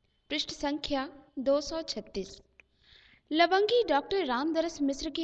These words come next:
इस उपन्यास की एक अन्य विद्रोही नारी है। वह जाति की चमार है। वह स्वयं व उसका भाई हसिया ऊंची जाति वालों के खेत खलिहानों में मजदूरी करके अपने गुजर बसर करते हैं।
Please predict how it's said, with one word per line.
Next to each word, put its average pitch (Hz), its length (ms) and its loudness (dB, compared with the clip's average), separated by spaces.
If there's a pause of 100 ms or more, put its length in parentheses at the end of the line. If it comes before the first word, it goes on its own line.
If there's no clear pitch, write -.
(140)
इस 302 180 -4
उपन्यास 240 560 -4
की 208 260 -8 (400)
एक 381 320 4
अन्य 339 240 4
विद्रोही 254 540 0
नारी 233 340 -2
है। 233 260 -8 (380)
वह 339 180 2
जाति 254 380 -2
की 320 160 -2
चमार 226 420 -4
है। 240 200 -10 (460)
वह 349 180 2
स्वयं 294 420 0 (360)
व 277 120 2
उसका 320 440 0
भाई 247 320 -2
हसिया 240 520 -4 (340)
ऊंची 392 300 4
जाति 277 340 2
वालों 277 320 2
के 302 160 0
खेत 262 340 -2
खलिहानों 226 480 -4
में 285 140 -2
मजदूरी 226 480 -2
करके 220 400 -6 (380)
अपने 370 280 2
गुजर 285 300 0
बसर 247 300 -6
करते 208 340 -6
हैं। 220 200 -10